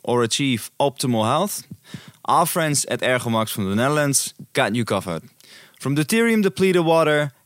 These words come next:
enzymes and probiotics to magnesium and vitamin C. It is your one-stop shop for supplements.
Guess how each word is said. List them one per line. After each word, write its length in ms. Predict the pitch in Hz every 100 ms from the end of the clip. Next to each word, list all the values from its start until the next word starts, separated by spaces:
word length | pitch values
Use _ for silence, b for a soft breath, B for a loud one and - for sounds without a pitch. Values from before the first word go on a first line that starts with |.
| _
enzymes 680 | 165 208 165 170 151 143 -
and 160 | - 107
probiotics 840 | 156 151 147 135 127 110 107 -
to 100 | -
magnesium 760 | 123 110 127 147 127 127 120 117 _ -
and 100 | 107
vitamin 380 | 117 117 113
C. 360 | 104 - 90 85 - _ _ _ -
It 120 | 147
is 220 | 165 147
your 220 | 160 180
one-stop 480 | 170 180 175 - 151
shop 300 | - 135 127 -
for 160 | - 135
supplements. 720 | 127 113 104 95 85 87 -